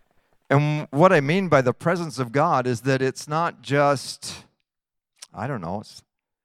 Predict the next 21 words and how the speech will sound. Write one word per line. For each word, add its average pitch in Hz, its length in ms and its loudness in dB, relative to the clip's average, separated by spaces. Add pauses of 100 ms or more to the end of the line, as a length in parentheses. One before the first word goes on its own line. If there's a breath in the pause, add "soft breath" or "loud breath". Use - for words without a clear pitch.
(380)
it's - 160 -20
not 160 180 -4
just 131 220 -6
out 123 260 -4
there. 73 380 -12 (1120)
It's - 140 -16
on 120 320 -6
you. 95 300 -8 (1900)
You 120 80 -10
can 113 160 -6
feel 185 720 -6
it, 196 160 -8 (300)
like, 120 180 -6
you 139 100 -4
can 127 120 -6
feel 190 580 -8
it 196 220 -8
in 127 80 -14
your 120 160 -6
body 131 480 -4
physically. 180 720 -8